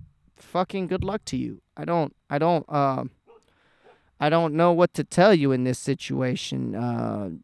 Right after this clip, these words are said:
shit, like, shit happens. You can't force that young lady to take that pill. You can't force so-, somebody to, you know, do something with their body if they're not okay with it. I mean, that's something I'm not gonna say is right to do. I'm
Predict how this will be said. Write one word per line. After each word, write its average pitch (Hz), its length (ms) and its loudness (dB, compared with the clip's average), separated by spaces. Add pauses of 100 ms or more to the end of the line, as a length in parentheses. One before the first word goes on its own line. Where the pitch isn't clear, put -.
(380)
shit, - 540 -4
like, 117 200 -10
shit 151 220 -4
happens. 156 460 -2
You 135 60 -10
can't 151 280 0
force 170 320 -2
that 147 240 0 (340)
young 147 300 2
lady 143 320 4
to 127 340 -2 (440)
take - 300 -2
that 156 260 2
pill. 185 260 4
You 127 140 -2
can't 160 260 -2
force 170 340 -2
so-, 135 300 -4
somebody 135 580 -2
to, 123 300 -4 (540)
you 131 140 -4
know, 120 460 -6 (540)
do 180 220 4
something 151 400 0
with 131 140 -2
their 139 120 2
body 139 360 4
if 139 120 -4
they're 135 120 0
not 139 240 0
okay 156 340 0
with 139 280 0
it. 127 180 -2
I 123 80 -2
mean, 117 240 -6
that's 131 240 -4
something 156 400 -2
I'm 143 160 0
not 147 180 0
gonna 135 240 -4
say 143 400 2
is 131 160 -2
right 135 240 2
to 127 80 -8
do. 139 380 2
I'm 123 240 -2